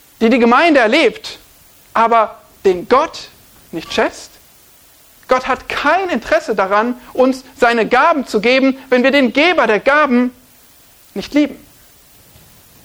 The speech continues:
Und das ist ernst. Ob du gläubig bist oder nicht, das ist ernst für uns alle, uns zu prüfen. Und so führt uns Psalm sechzehn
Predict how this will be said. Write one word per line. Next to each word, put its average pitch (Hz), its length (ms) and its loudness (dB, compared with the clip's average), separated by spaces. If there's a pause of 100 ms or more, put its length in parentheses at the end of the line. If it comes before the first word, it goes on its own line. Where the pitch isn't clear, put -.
(400)
Und - 140 -4
das 254 160 -4
ist - 80 -18
ernst. - 460 -6 (120)
Ob - 140 -4
du 240 200 2 (160)
gläubig 269 360 0
bist 262 280 -2
oder 220 140 2
nicht, 254 320 -4 (220)
das 208 120 -4
ist 190 120 -14
ernst 262 340 -2
für 202 120 -2
uns 180 180 -10
alle, 202 320 -2 (260)
uns - 160 -6
zu - 100 -4
prüfen. 285 460 -4 (2250)
Und 170 120 -8
so 220 260 4 (1160)
führt 233 180 2
uns 208 160 -8
Psalm 202 260 -2
sechzehn 185 540 -4